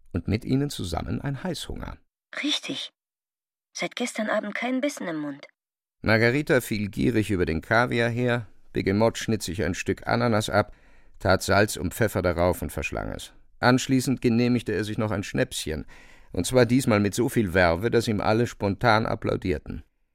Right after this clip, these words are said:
Speaker 1: Nachdem auch Margarita ihr zweites Glas geleert hatte, brannten die Kerzen im Kandelaber ein wenig heller,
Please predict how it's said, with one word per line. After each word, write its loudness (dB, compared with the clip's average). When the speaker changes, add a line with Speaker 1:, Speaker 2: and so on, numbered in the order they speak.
Speaker 1:
Nachdem 2
auch 2
Margarita 2
ihr 0
zweites -2
Glas 0
geleert 0
hatte, -4
brannten -2
die -6
Kerzen -4
im -2
Kandelaber -2
ein -4
wenig -4
heller, -2